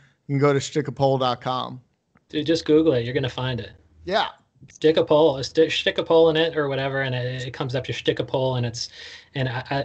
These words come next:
Speaker 2: I think that I'm looking forward to Get Dan Goodman because I'm hoping that you have a clip of a pole dancer or two. Is that correct or no?
Speaker 1: Yeah,
Speaker 2: If
Speaker 1: or,
Speaker 2: not, you're
Speaker 1: or
Speaker 2: mi-, if not, you're missing out. <laughs>
Speaker 1: Yeah. No, I'm definitely, uh, sh-, at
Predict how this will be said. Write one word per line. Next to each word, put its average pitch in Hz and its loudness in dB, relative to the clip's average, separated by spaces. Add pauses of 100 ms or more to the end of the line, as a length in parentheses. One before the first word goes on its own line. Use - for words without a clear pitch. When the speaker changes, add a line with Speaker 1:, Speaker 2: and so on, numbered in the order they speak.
Speaker 2:
I 143 2
think 185 -2
that 143 4
I'm 131 0
looking 139 -4
forward 139 -2
to 123 -8
Get 135 -4
Dan 135 -2
Goodman 123 -2
because 120 -6
I'm 127 -4
hoping 160 2
that 127 -2
you 120 -6
have 123 -2
a 117 -8
clip 139 -4
of 120 -4
a 117 -2
pole 127 -8
dancer 123 -4
or 120 -6
two. 113 -8
Is 101 -10
that 117 -4
correct 123 -4
or 110 -2
no? 104 -8 (360)
Speaker 1:
Yeah, 247 4
Speaker 2:
If 151 2
Speaker 1:
or, 175 4
Speaker 2:
not, 165 4
you're 202 2
Speaker 1:
or 196 2
Speaker 2:
mi-, 156 4
if 170 0
not, 185 2
you're 180 0
missing 160 -6
out. 120 -12 (180)
<laughs> - -18
Speaker 1:
Yeah. 202 2 (340)
No, 196 4
I'm 175 4
definitely, 185 -2
uh, 160 0
sh-, - -18 (100)
at 151 -2